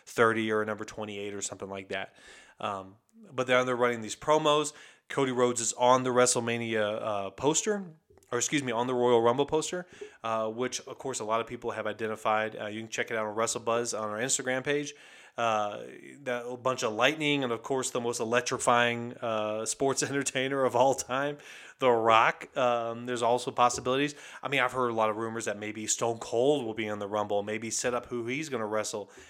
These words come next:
at, uh, WrestleMania. I mean, there's an opportunity here for this to make the greatest Royal Rumble of all time. Pay Stone Cold, pay The Rock,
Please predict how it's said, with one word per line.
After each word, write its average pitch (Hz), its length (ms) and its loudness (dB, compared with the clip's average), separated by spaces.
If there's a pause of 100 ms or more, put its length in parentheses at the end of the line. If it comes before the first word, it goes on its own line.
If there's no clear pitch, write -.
(160)
at, 110 300 2
uh, 104 120 -2
WrestleMania. 107 720 -6 (320)
I 120 120 -2
mean, 123 160 -2
there's 127 240 0
an 135 120 -4 (120)
opportunity 160 560 -2
here 120 240 -4
for 131 100 -12
this 120 200 -6
to 131 60 -6
make 120 140 -6
the 123 100 -6
greatest 123 520 2
Royal 120 320 4
Rumble 113 240 2
of 101 80 -4
all 104 160 4
time. 104 320 -10 (320)
Pay 135 240 -8
Stone 135 300 -2
Cold, 98 360 -8 (260)
pay 123 280 -6
The 147 120 -4
Rock, 98 380 -4